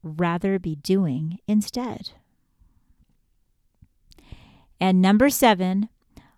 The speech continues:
what did I do differently that made sure this week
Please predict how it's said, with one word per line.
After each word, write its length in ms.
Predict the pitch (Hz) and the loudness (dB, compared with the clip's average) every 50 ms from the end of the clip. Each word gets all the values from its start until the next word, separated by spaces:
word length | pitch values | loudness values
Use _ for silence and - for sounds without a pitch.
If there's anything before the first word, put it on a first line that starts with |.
| _ _ - | _ _ -10
what 360 | 190 180 190 208 233 247 - | -4 0 2 2 2 0 -2
did 160 | - 285 247 - | -4 -4 -4 -2
I 160 | - 214 214 220 | -2 -2 -2 -2
do 180 | 196 226 226 | 0 0 -2
differently 720 | 202 - 202 190 - - 196 - - 190 190 190 196 196 - _ _ - - | 0 0 -2 -2 -2 -2 -4 -2 -2 -4 -4 -4 -4 -6 -8 _ _ -14 -8
that 140 | - 160 165 | -6 -4 -2
made 320 | 170 175 180 196 208 196 | 0 0 0 0 -2 -2
sure 280 | - - - 190 180 175 | -4 -4 -2 -2 -2 0
this 300 | 165 196 214 - - - | 0 -2 -2 -2 -4 -4
week 380 | 190 196 220 240 262 - - | -2 0 0 0 -2 -4 -8